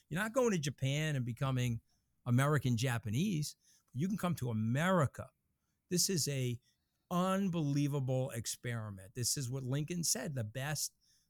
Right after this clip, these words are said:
last best hope for mankind." why not use that polyglot and the idea of America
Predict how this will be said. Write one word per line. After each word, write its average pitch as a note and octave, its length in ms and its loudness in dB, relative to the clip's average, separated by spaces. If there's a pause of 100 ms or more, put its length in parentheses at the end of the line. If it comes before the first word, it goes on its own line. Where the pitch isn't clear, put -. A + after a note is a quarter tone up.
last C#3+ 360 -2
best F3 260 -2
hope C#3 160 -2
for C3 100 -4
mankind." C3 580 -4 (440)
why D3+ 400 0
not B3 260 -2
use D3+ 720 4 (280)
that B2+ 400 0 (500)
polyglot B2+ 880 -2
and B2 160 0
the B2 160 -2
idea C3 580 0
of C3 260 -4
America G#2 720 -6